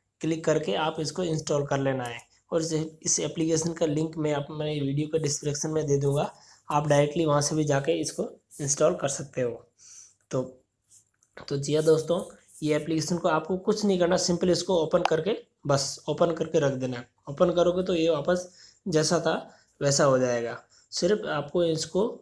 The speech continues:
ओके करके रखना है। तो उसके बाद में अब मैं आप, आपको बताता हूँ कि ये कैसे करते हैं। तो सबसे पहले आपको क्या करना है, मान लीजिए यहाँ से कोई एक फोल्डर ले लेना है, मान लीजिए Chrome में मैं इसको ले लेता हूँ, ठीक है, ये लेके मैंने यहाँ रख दिया,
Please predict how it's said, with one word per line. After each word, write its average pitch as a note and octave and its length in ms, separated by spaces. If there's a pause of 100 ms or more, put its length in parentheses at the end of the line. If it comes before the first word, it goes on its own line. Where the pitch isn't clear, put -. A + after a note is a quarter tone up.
(280)
ओके D3+ 260
करके D#3 300
रखना C3+ 280
है। A#2 180 (500)
तो F3 100
उसके E3 220
बाद E3+ 240
में G3+ 260 (160)
अब D#3+ 100
मैं E3+ 140
आप, D#3+ 260 (120)
आपको D3 260
बताता D#3 360
हूँ E3 120
कि E3+ 80
ये D#3+ 140
कैसे D3 280
करते D3 280
हैं। F3+ 180 (580)
तो D#3 80
सबसे D#3+ 300
पहले D#3+ 220
आपको D3+ 240
क्या D#3+ 200
करना D3+ 240
है, D#3+ 240 (280)
मान D3+ 240
लीजिए E3 200
यहाँ D3+ 180
से C#3+ 140
कोई D#3 240
एक D#3+ 180
फोल्डर D3 260
ले C#3+ 160
लेना C3 260
है, A#2+ 80
मान C3 220
लीजिए D#3 300
Chrome C#3+ 280
में C#3+ 160
मैं C#3 100
इसको C#3 220
ले C3 140
लेता A#2+ 300
हूँ, A2 80 (1400)
ठीक D#3+ 140
है, D3+ 80
ये C#3 160
लेके C#3 280
मैंने C#3+ 260
यहाँ C#3 240
रख A#2+ 100
दिया, A2+ 240